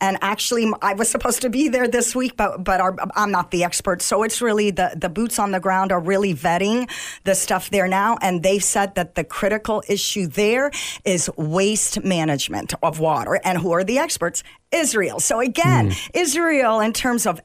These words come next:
Speaker 1: energy and te-, in terms of, uh, water technology, and in terms of, of agriculture, truly, they have made that desert bloom.
Speaker 2: We are talking with Nermeen Rubin from Water for Mercy.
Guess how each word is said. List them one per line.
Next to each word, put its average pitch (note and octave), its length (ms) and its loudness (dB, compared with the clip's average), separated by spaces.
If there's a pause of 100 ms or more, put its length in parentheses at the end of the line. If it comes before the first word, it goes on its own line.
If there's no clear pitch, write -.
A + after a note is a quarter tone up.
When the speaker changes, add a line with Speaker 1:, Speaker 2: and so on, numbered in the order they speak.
(120)
Speaker 1:
energy A#3 580 0
and F3+ 180 -2
te-, F#3+ 300 -2
in F3 160 -2
terms F#3 380 -2
of, D#3+ 180 0 (340)
uh, D#3 220 0
water G3 540 0
technology, A3 720 -2
and E3+ 140 0
in E3 100 0
terms F#3 540 -2
of, D3+ 340 0 (380)
of D3+ 240 -2
agriculture, F#3+ 840 -2
truly, A3+ 640 -2 (140)
they B3+ 220 0
have G3+ 320 -2
made F3+ 420 -2
that - 320 -6
desert C#3+ 520 -6
bloom. C3 480 -8 (120)
Speaker 2:
We G#2+ 180 4
are F2+ 120 2
talking G#2 320 0
with G2 160 2
Nermeen G#2 500 4
Rubin A#2 380 4
from G#2+ 520 4
Water A#2 360 4
for A2 200 0
Mercy. F3 540 4